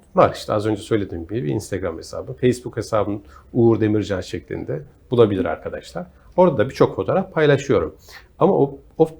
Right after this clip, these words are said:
paylaştığım fotoğrafları ben takipçi sayımı fazlalaştırayım veya bu işten para kazanayım amaçlı olarak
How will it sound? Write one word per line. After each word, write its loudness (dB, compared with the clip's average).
paylaştığım 0
fotoğrafları 0
ben 0
takipçi 0
sayımı 2
fazlalaştırayım 2
veya 6
bu 2
işten -2
para -2
kazanayım -4
amaçlı -6
olarak -4